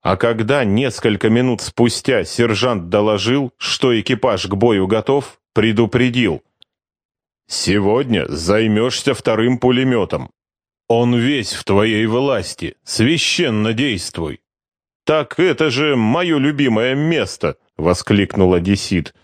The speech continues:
помня, что перемещение его от первого, то есть машинного, командирского,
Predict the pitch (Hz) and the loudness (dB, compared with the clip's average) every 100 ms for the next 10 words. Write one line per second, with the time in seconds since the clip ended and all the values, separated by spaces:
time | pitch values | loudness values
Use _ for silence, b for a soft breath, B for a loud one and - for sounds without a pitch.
0 | b b b b _ 120 113 95 82 - | b b b b _ 0 2 0 -4 -2
1 | 110 92 107 104 98 - 131 135 117 92 | -2 0 2 2 2 -2 -2 -2 -2 -2
2 | 85 87 95 90 76 b b b - 101 | 0 0 2 2 0 b b b -2 -2
3 | - 113 117 104 98 90 80 - _ 113 | -2 0 0 0 0 0 -2 -6 _ 0
4 | 104 92 - 104 107 - 131 123 101 78 | 2 0 2 2 2 0 0 2 0 -2
5 | 76 104 110 107 101 123 117 - 82 73 | -2 2 2 2 0 0 -2 -2 -2 -2